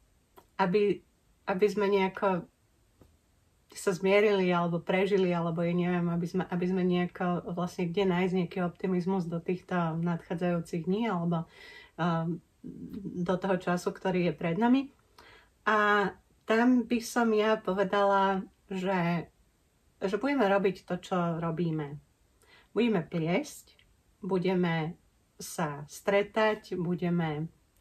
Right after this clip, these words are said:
tráviť spolu čas, budeme vytvárať komunitu a budeme si dávať ešte väčší pozor na to, aby sme boli slušní, aby sme žili taký, eh,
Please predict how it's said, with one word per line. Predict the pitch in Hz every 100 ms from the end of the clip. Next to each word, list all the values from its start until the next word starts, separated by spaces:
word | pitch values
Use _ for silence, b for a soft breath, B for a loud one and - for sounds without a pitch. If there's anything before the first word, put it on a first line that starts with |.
| _
tráviť | 202 180 170 160 -
spolu | 165 170 170
čas, | 220 214 -
budeme | 175 185 180 165
vytvárať | 165 - 170 160 -
komunitu | - 208 202 185 185 180 - B B B B _
a | 202
budeme | 202 226 226 214
si | 202 196
dávať | 180 180 185 170 165 -
ešte | 226 233 - 175
väčší | 175 - 170 -
pozor | 175 175 170
na | 170 165
to, | -
aby | 165 156 156
sme | 156 170 151
boli | 147 139 156 156
slušní, | - 233 233 - 196 185 180 b b b b b
aby | 196 202 190
sme | 190 190 175 170 180 - - 185
žili | 214 202 202
taký, | 185 180 - 190 175 160 156 _ _ _
eh, | 175 175 180